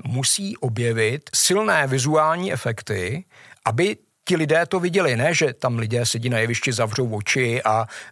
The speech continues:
sedí tam hodinu a půl, to by nikoho nebavilo. To znamená, tam jsou velmi propracované postupy pro to, jak to zabezpečit a v té formě, v které já jsem to dělával a občas to dělám, a, mm,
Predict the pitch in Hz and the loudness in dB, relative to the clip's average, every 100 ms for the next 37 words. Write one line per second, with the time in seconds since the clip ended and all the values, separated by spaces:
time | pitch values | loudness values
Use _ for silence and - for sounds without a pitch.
0 | - - 117 120 123 131 117 120 127 135 | -4 -2 0 0 2 2 0 0 2 0
1 | 131 131 117 110 135 156 156 165 170 135 | 0 -2 -2 -2 -2 -2 -2 0 0 2
2 | 139 127 - - - - - - - 117 | 2 0 -6 -12 -16 -16 -16 -12 -6 0
3 | 143 160 165 202 151 127 165 175 143 127 | 2 2 0 0 2 2 2 0 -2 0
4 | 151 147 160 160 175 165 135 117 - 156 | 0 0 0 2 2 0 -4 -6 -6 -6
5 | 185 160 113 107 120 117 143 - 123 131 | -6 -4 -6 -4 -2 -2 -2 -2 0 0
6 | - 202 143 104 101 98 - 95 - 110 | -2 -2 -2 -4 -4 -6 -6 -6 -4 -2
7 | 160 156 143 135 110 110 117 - 143 127 | 0 2 2 -2 -8 -8 -8 -8 -8 -4
8 | 113 135 151 - 139 135 131 156 143 135 | -4 -4 -4 -6 -2 0 0 -4 -2 -2
9 | 101 92 104 120 143 156 127 95 - 123 | -2 0 2 2 4 2 0 -2 -6 -6
10 | - 113 90 131 151 143 131 - - - | -6 -6 0 2 2 0 -6 -8 -8 -8
11 | - 156 127 | -8 -6 -2